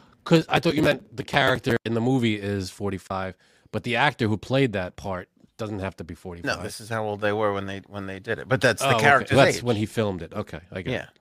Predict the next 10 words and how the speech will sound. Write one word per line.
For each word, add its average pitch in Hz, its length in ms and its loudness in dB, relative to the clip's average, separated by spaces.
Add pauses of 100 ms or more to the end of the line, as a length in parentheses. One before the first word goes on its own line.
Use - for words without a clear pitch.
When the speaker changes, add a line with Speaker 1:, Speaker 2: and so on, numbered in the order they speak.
(200)
Speaker 2:
yeah. 90 240 -10
That's 101 200 -6
the, 107 80 -4
that's 110 320 0
essentially 110 420 -2
the 98 100 -2
character's 104 460 0
age. - 300 -6 (380)
Okay. 113 380 4 (1080)
Um, 107 520 0